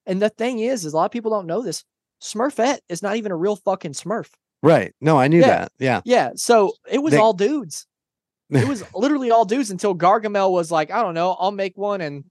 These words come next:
Speaker 1: slap a vagina on it and throw it in there," 'cause he was like, he's like,
Speaker 2: <laughs>
Speaker 1: "What will fuck these guys up no more than anything?" He was like, "I got it.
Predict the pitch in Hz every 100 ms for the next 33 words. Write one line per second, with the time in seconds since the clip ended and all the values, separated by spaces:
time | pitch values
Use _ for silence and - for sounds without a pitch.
0 | _ - - 190 190 180 156 143 156 180
1 | 190 196 208 156 156 165 185 190 190 190
2 | 170 196 190 175 165 160 165 - 156 196
3 | 156 170 165 214 220 208 180 - 214 _
4 | 214 185 175 185 190 170 190 196 180 175
5 | _ 175 190 175 165 156 147 143 151 143
6 | 147 - 160 151 147